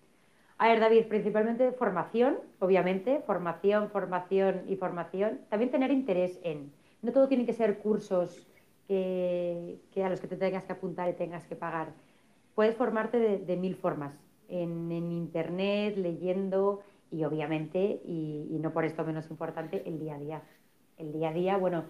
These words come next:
en un mismo día puedes ver tantísimas cosas diferentes de la protección de datos y aprender a la vez que, que estás tú formándote, formando al resto, aprendiendo tú, aprendiendo tu compañero.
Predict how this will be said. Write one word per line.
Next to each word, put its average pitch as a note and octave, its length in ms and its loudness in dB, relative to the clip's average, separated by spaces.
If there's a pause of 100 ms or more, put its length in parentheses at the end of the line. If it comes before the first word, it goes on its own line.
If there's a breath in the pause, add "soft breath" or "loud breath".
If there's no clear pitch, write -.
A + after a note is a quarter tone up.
(500 soft breath)
en G#3+ 160 2
un A#3+ 120 2
mismo B3 260 2
día A#3+ 240 0
puedes A3+ 320 0
ver A#3+ 300 0 (160)
tantísimas G#3 460 -2
cosas A#3 220 -6
diferentes G3 460 -2
de F3 60 -4
la F3 100 -4
protección E3+ 440 -4
de A3 80 -2
datos E3+ 360 -2 (560)
y A3+ 100 4
aprender A3 640 2 (180)
a G#3+ 80 2
la G#3 80 4
vez A3 300 0
que, A#3 260 4 (180)
que A3 80 6
estás G#3 580 -2 (120)
tú C4+ 140 4
formándote, A#3+ 760 2
formando G#3+ 460 0
al A3 100 2
resto, G#3+ 640 -2
aprendiendo G3+ 600 0
tú, G#3+ 240 0
aprendiendo G3+ 440 0
tu G#3+ 120 -2
compañero. G#3 640 0